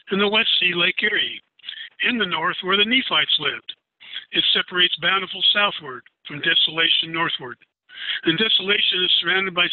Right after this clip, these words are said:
seas in all directions, south, north, west, and east, which means that desolation northward of Zarahemla is separated,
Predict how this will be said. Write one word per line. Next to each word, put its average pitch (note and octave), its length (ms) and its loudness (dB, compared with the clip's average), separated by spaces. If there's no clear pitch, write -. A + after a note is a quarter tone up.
seas F#3+ 240 2
in F3+ 80 0
all E3+ 180 0
directions, D#3+ 560 -2
south, E3 300 2
north, E3 340 -2
west, D#3 360 2
and E3 100 -4
east, - 460 2
which F#3+ 200 0
means A#3+ 240 2
that F#3+ 100 0
desolation G3 720 0
northward F#3 500 0
of D3+ 260 -2
Zarahemla F#3+ 580 0
is F#3+ 160 2
separated, A3 500 0